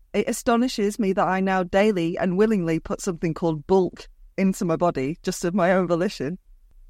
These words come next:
How are you with your body now? Are you friends with it? Position, did thy heal thyself?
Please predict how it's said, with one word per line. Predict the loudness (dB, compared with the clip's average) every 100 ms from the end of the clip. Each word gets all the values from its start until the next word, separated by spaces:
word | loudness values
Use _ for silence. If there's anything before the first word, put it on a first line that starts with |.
| -18
How | 0 4 4
are | 4
you | 4 2 2
with | 0
your | 0 0
body | 0 0 0
now? | 0 -2 -4 -8 -6
Are | 0 0
you | 0
friends | 0 2 2 2
with | 0
it? | 2 0 -4 -20 -6
Position, | -2 -2 0 0 0
did | 2 0 4
thy | 2 2
heal | 0 0 2
thyself? | 2 0 2 2 2 -6 -20